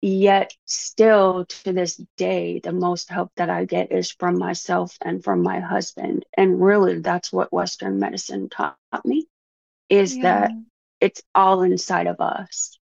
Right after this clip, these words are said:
Speaker 1: So when we're looking to Western medicine to help us, they are treating the symptom. They're not treating the underlying cause.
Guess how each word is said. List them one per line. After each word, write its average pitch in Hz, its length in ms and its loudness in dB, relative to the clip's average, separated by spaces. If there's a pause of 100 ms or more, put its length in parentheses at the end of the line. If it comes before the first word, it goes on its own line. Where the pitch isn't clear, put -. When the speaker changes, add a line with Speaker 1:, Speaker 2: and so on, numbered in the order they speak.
(560)
Speaker 1:
So 185 680 2 (340)
when 190 320 2
we're 190 200 0
looking 185 500 -2
to - 140 -14
Western 180 480 -6
medicine 185 560 -6 (100)
to - 160 -4
help 175 300 0
us, 190 500 -4 (460)
they 196 340 4
are 185 220 0
treating 175 880 2 (400)
the 175 140 0
symptom. 214 720 -6
They're 185 140 -4
not 175 280 0
treating 170 460 -4
the - 160 -8
underlying - 680 -4
cause. - 480 -6